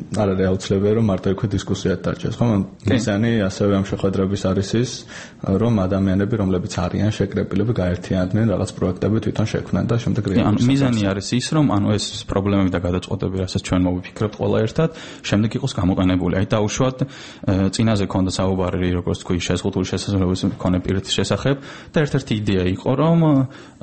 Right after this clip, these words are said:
Speaker 2: საიტებზე, სადაც არის ვაკანსიები განთავსებული, რომ ყველა ვაკანსიას ქონდეს ახალი, ანუ, პატარა, ე, რაღაც იკონკა, მითითებული, რომ, ე, ეს, ე, სამუშაო შეუძლია, შეასრულოს ამ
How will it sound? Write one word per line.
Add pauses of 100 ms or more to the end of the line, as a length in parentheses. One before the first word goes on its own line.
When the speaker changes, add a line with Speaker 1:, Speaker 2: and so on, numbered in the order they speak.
Speaker 2:
საიტებზე,
სადაც
არის
ვაკანსიები
განთავსებული, (320)
რომ
ყველა
ვაკანსიას
ქონდეს
ახალი,
ანუ,
პატარა,
ე, (100)
რაღაც
იკონკა, (300)
მითითებული, (380)
რომ,
ე, (460)
ეს,
ე,
სამუშაო
შეუძლია,
შეასრულოს
ამ